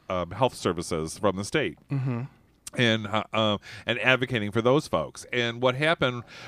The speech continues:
Speaker 1: was we would walk in and the secretary literally wrote down everything I would say, or the person I was going with,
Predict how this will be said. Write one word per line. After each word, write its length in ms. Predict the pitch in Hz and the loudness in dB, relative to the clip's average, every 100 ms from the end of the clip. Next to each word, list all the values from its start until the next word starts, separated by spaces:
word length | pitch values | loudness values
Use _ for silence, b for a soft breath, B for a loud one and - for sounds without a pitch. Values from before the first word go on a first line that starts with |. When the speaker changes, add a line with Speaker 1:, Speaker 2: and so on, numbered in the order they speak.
| B | B
Speaker 1:
was 420 | 123 120 113 113 | 6 8 6 4
we 140 | 120 | 2
would 80 | 123 | 2
walk 260 | 123 113 - | 4 2 2
in 220 | 180 165 | 2 2
and 120 | 120 | -2
the 40 | 107 | -4
secretary 680 | 160 185 180 113 98 95 | -4 -4 0 2 2 2
literally 400 | 95 117 143 120 | 0 2 4 4
wrote 300 | 98 104 110 | 2 0 0
down 340 | 123 107 101 98 | 4 4 2 -2
everything 680 | 104 104 104 - 104 95 92 | -4 -2 -2 0 0 0 -2
I 160 | 92 | -2
would 160 | 92 95 | -2 -2
say, 420 | - 120 110 107 | 2 4 4 4
or 160 | 98 98 | 2 0
the 80 | |
person 260 | 95 101 95 | -2 -4 -2
I 60 | 90 | -2
was 220 | 90 90 | -2 0
going 320 | 101 98 101 | 2 2 2
with, 360 | 92 87 82 | 0 0 -2